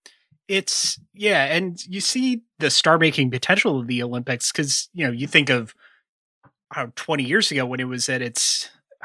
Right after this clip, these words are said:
I guess, peak of popularity, what that's done for the individual celebrity of people like, uh, like Jenny Finch is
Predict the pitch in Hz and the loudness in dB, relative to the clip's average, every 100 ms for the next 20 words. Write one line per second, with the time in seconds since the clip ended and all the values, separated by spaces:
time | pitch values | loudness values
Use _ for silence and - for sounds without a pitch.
0 | - _ 143 127 127 - - 139 139 131 | -18 _ -10 -6 -4 -4 -4 -2 0 0
1 | 131 123 123 175 156 123 131 131 123 - | 0 -2 0 2 2 2 -2 -2 -2 0
2 | 127 120 131 120 113 117 123 131 127 127 | -2 -2 -4 -6 -6 -6 -4 -2 -2 -4
3 | 131 117 131 123 120 120 117 - 131 123 | -2 -2 -2 -4 -6 -6 -8 -6 -6 -4
4 | 120 117 117 - - - - - _ - | -4 -4 -6 -10 -18 -20 -20 -20 _ -6
5 | 123 - - 165 127 - 139 135 - 131 | -4 -4 -6 -2 -2 4 4 4 4 2
6 | 135 139 127 120 - | 4 2 2 2 0